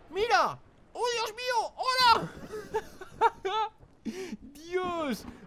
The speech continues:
Vale, nos metemos no sé a dónde. ¡Uy, va! Qué mal rollo, ¿no?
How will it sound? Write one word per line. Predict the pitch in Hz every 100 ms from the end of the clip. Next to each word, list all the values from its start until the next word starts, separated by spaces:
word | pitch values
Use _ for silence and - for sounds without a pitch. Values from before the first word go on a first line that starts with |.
| 233
Vale, | 254 247
nos | 226 208
metemos | 226 226 330 403
no | 285
sé | - 262
a |
dónde. | 240 254 262 -
¡Uy, | 202
va! | 320 165 123 - - - - - _ -
Qué | 147
mal | 160
rollo, | 123 190 208
¿no? | 175 392